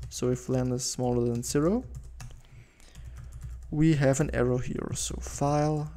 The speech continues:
access error writing to file. And let's print out the error code here. Then I will close the file.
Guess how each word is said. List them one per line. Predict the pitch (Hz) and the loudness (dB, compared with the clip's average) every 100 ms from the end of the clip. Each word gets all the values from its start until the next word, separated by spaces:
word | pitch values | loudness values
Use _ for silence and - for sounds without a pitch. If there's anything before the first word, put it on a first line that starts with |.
| 117 | -4
access | 131 131 - - 139 135 139 - - - - - - - - - - - | -4 -4 -4 -2 0 0 -2 -4 -2 -4 -6 -14 -14 -12 -12 -14 -12 -2
error | 135 135 135 135 143 143 147 139 131 131 131 131 - - - - - - - - | 2 4 2 0 0 0 2 2 2 0 0 -4 -8 -18 -20 -20 -20 -20 -20 -10
writing | - 135 131 131 131 - - 135 135 127 | -4 2 4 4 0 -4 -2 -2 -2 -4
to | - - | -6 -6
file. | - - 139 151 180 262 - - - - - - - - - - - - - _ - | -8 -2 0 2 2 0 -4 -12 -14 -18 -20 -18 -16 -14 -14 -14 -14 -18 -20 _ 0
And | 135 135 | 2 4
let's | 131 - | 2 4
print | - 135 - | 6 6 4
out | 127 | 2
the | - 110 | 2 4
error | 143 165 | 4 4
code | - 180 - | 2 2 2
here. | 202 262 - - - - - - _ - - - - - - _ - - - - - - - - - - - - - - - - - - - - | 2 2 0 -6 -6 -16 -20 -20 _ -14 -14 -14 -18 -20 -20 _ -20 -20 -20 -16 -12 -10 -12 -14 -16 -16 -12 -10 -10 -12 -14 -16 -18 -20 -20 0
Then | 143 147 | 4 6
I | 135 | 6
will | 131 127 | 4 2
close | - 139 156 - | 6 6 6 2
the | |
file. | - 170 185 285 | 4 6 6 6